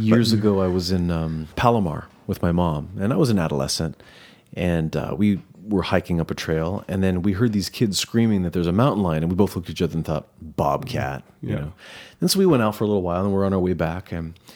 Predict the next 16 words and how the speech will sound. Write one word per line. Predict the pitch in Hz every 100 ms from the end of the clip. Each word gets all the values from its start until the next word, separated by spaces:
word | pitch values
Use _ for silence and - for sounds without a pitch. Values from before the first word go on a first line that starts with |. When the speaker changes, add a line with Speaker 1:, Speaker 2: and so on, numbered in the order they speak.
| - - -
Speaker 1:
we're | 123
sort | - 123
of | 92
coming | - 107 95 -
up | 107 107 - - _ -
the, | 95 80 - -
up | 104
a | 90
hill, | 107 82 73
so, | - 95
so | - 87
the, | 85 76
the | 80 90
trail | - 98 87
sort | - 90
of | 78